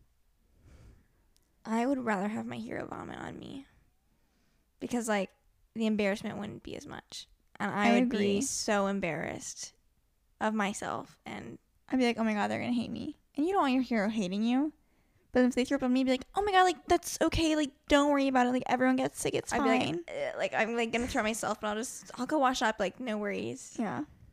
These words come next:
Speaker 2: Okay. Yeah, I agree.
Speaker 1: Okay. <laughs> Um, would you rather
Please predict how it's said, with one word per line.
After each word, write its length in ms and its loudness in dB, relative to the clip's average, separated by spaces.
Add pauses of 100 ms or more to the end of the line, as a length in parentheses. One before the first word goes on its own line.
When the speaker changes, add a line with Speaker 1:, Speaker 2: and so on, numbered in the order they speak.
(240)
Speaker 2:
Okay. 400 -2
Yeah, 120 -8
I 60 -8
agree. 320 -8 (480)
Speaker 1:
Okay. 340 -8
<laughs> 60 -10 (1200)
Um, 480 4 (2500)
would 340 -4
you 140 0
rather 760 0